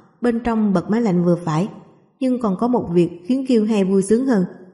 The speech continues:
Cậu thấy Yukawa đang đọc báo ở góc phòng. "Giáo sư!" Kiêu Hay vừa gọi vừa chạy tới. Yukawa ngẩng mặt lên gật đầu.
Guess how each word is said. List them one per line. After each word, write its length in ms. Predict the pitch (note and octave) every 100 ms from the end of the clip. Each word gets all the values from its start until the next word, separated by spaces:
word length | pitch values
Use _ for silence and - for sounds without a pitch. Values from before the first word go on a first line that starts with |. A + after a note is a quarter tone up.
| _ _
Cậu 160 | - G3
thấy 240 | G3+ B3
Yukawa 540 | C#4 A#3 A3 G3 G3+ F#3 - -
đang 180 | G#3 G3+
đọc 120 | F#3 -
báo 140 | F#3
ở 100 | A#3
góc 140 | A3+ B3+ B3+
phòng. 180 | E3+ D#3 - - _ _ _ _ _ _ _
"Giáo 240 | D4+ C#4 D#4 E4
sư!" 300 | B3 B3+ - - - - _ _ _ _ _ _
Kiêu 160 | B3 A#3+
Hay 200 | A#3+ G#3+
vừa 140 | G3
gọi 240 | F3+ E3 E3
vừa 120 | F3
chạy 200 | F3 D3+
tới. 260 | - G3 C4 - - - _ B3
Yukawa 520 | A#3 A#3 A3 G#3+ G3+
ngẩng 160 | F3+
mặt 160 | A3+ F#3+
lên 160 | G3 F#3
gật 180 | F3+
đầu. 220 | F3 E3